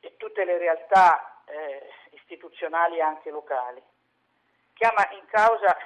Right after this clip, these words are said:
evidentemente gli operatori di quei settori economici nei quali l'azienda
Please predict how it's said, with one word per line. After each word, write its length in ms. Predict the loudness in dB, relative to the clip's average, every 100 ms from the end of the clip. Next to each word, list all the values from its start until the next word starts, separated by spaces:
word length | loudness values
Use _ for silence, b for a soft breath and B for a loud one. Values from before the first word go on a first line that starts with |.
| -16
evidentemente 1200 | -14 -10 -10 -10 -12 -10 -12 -12 -10 -10 -10 -20 _ _ _ _
gli 300 | -20 -18 -20 _ _
operatori 920 | -12 -8 -4 -2 -2 -4 -6 -12 -18 -20
di 140 | -12
quei 200 | -10 -10
settori 480 | -12 -12 -8 -8 -8
economici 640 | -10 -4 0 0 -2 -12 -14
nei 160 | -8
quali 280 | 0 0 0
l'azienda 880 | -6 -6 -8 -8 -8 -6 -4 -4 -8